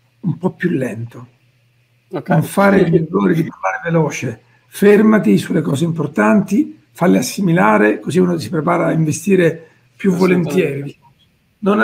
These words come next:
Speaker 1: non avere fretta di arrivare alla fine. Oh, va bene? Mi
Speaker 2: Grazie
Speaker 1: raccomando.
Speaker 2: mille.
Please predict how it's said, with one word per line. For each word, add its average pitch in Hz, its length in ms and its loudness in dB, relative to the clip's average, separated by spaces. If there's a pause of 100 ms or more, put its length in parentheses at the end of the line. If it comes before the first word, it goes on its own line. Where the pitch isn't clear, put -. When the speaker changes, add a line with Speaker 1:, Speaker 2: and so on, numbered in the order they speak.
Speaker 1:
non 208 160 0
avere 226 280 2
fretta 247 300 -2
di 202 60 0
arrivare 190 240 0
alla 180 80 -2
fine. - 320 -12 (540)
Oh, 170 320 -6
va - 60 -10
bene? 170 260 0
Mi 160 180 -4
Speaker 2:
Grazie 170 140 2
Speaker 1:
raccomando. 147 340 0
Speaker 2:
mille. 147 180 -12